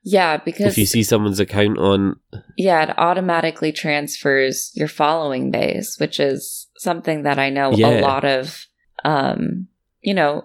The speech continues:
Speaker 1: a lot of, like, content creators, they're very concerned about hopping onto a new app and investing in it and then not, you know, having their following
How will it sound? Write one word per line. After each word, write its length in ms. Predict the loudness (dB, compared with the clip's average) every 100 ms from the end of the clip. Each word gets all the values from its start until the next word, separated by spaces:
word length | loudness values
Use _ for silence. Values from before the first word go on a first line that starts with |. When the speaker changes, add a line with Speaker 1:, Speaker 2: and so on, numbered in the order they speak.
| -2
Speaker 1:
a 60 |
lot 240 | 0 0 0
of, 320 | -2 -6 -18 _ _ _
like, 260 | -2 0 0
content 380 | -2 -4 -4 -6
creators, 680 | 0 2 4 2 2 -2
they're 200 | 0 0
very 300 | 2 0 0
concerned 440 | -2 -8 -2 0 0
about 240 | 0 -2
hopping 280 | -2 -2 -2
onto 260 | -4 -4 -2
a 60 |
new 160 | -2 -2 0
app 240 | -2 -2
and 100 | -4
investing 520 | -2 -2 -2 -2 -2
in 120 | 0
it 140 | 0 0
and 160 | -2 -2
then 100 | 0
not, 280 | 0 -2 -8 -20 -20 -20 _ _ _
you 140 | 0
know, 220 | 2 2 0
having 320 | -2 -2 -2
their 100 | -2
following 600 | -2 0 0 0 -2 -8